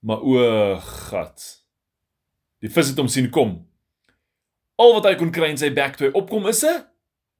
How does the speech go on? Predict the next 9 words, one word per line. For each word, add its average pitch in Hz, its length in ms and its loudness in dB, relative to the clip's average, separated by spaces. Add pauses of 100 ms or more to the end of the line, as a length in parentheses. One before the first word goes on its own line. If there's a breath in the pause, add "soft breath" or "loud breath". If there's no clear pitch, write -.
(120)
klein 127 300 -2
sardientjie. 110 880 -6 (1500)
Ons 143 240 -4
dink 107 180 -2
nie 95 100 -8
Billietjie 95 340 -6
gaan 85 160 -10
wen 90 140 -8
nie. 85 200 -14